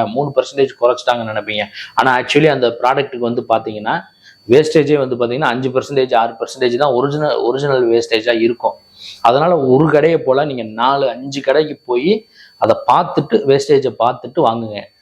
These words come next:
ஏன்னா முன்னாடியே சொன்ன மாதிரி, அஹ், கோல்டோட ரேட்டு மாற போறதில்ல, கிராம் ரேட்டு அதே ரேட்டு தான், ஜி எஸ் டி மூணு பர்சன்டேஜ் தான். இந்த ரெண்டுலயும் எந்த சேஞ்சுமே வராது. இந்த வேஸ்டேஜ்ல தான் வந்து பாத்தீங்கன்னா சேஞ்சஸ் வரும். அதனால வந்து பாத்தீங்கன்னா, காசு என்ன சும்மாவா வருது?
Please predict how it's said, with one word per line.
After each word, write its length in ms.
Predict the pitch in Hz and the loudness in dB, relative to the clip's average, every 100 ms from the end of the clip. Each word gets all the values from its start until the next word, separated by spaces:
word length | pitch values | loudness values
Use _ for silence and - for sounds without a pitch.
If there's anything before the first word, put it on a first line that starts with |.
| - | -2
ஏன்னா 180 | 117 147 | 0 2
முன்னாடியே 340 | 135 151 156 | 2 2 0
சொன்ன 200 | 147 123 | -2 -4
மாதிரி, 240 | 120 120 170 226 - _ _ _ _ | 0 2 2 0 -10 _ _ _ _
அஹ், 260 | 120 113 117 | 0 2 2
கோல்டோட 440 | 117 151 175 160 147 | 4 4 6 4 4
ரேட்டு 280 | 127 131 156 | 2 2 2
மாற 240 | 135 117 120 | 2 0 0
போறதில்ல, 440 | 113 110 107 101 | 0 0 0 0
கிராம் 300 | 98 113 123 | 0 0 0
ரேட்டு 240 | 127 120 117 | 0 -2 -2
அதே 240 | 110 110 | -2 -2
ரேட்டு 240 | 113 104 104 | -4 -6 -4
தான், 160 | 160 131 | -4 -4
ஜி 140 | 120 | 2
எஸ் 180 | 151 139 | 2 2
டி 80 | 135 | -2
மூணு 200 | 117 117 | -4 -2
பர்சன்டேஜ் 440 | 113 110 117 110 | -2 -4 -2 -2
தான். 160 | 104 101 | 0 -4
இந்த 160 | 113 120 | -2 2
ரெண்டுலயும் 580 | 113 143 151 135 151 190 _ _ _ | 2 2 2 2 0 -4 _ _ _
எந்த 360 | 110 110 139 151 151 | 0 2 4 2 2
சேஞ்சுமே 500 | 147 151 143 143 143 | 0 0 -2 -2 0
வராது. 300 | 123 117 107 | 2 0 -2
இந்த 180 | 104 101 | -6 -6
வேஸ்டேஜ்ல 600 | 101 139 185 - 151 123 123 | 2 2 2 0 -2 0 0
தான் 160 | 147 | 0
வந்து 160 | 123 117 | -2 -4
பாத்தீங்கன்னா 380 | 113 110 113 185 - - - | -4 -4 -2 -4 -6 -20 -6
சேஞ்சஸ் 380 | - 135 139 135 | 0 4 4 4
வரும். 220 | 123 175 | 4 4
அதனால 280 | 120 117 143 | 2 0 2
வந்து 240 | 151 131 160 - | 0 0 -4 0
பாத்தீங்கன்னா, 400 | 117 120 120 175 | 0 0 -4 -4
காசு 300 | - 135 139 | 0 0 0
என்ன 140 | 127 120 | -6 -6
சும்மாவா 400 | - 127 123 117 | -8 -2 2 2
வருது? 280 | 113 135 | 0 0